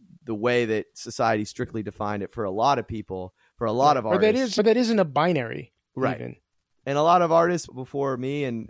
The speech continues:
Speaker 1: wouldn't have had that option to be that open about it.
Speaker 2: Right.
Speaker 1: And I think that's great. And connecting with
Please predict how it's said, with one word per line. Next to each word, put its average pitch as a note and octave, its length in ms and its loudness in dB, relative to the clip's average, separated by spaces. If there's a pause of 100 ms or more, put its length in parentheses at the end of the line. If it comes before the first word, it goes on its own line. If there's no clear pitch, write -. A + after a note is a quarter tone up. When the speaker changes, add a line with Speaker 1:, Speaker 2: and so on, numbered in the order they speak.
Speaker 1:
wouldn't C3 380 -4
have A2+ 80 -4
had A#2 260 -2
that G#2+ 240 -2
option G2+ 440 -4
to G2 120 -14
be G2 340 -6 (400)
that G#2 360 -2 (440)
open A2 320 0
about E2+ 320 -2
it. D#2+ 180 -8
Speaker 2:
Right. C#3+ 260 -6 (180)
Speaker 1:
And A#2 160 -2
I C3+ 80 2
think C#3+ 180 -2
that's C#3 220 -2
great. D#3 360 0
And C3+ 160 -4 (100)
connecting D#3 500 -2
with D3 260 -2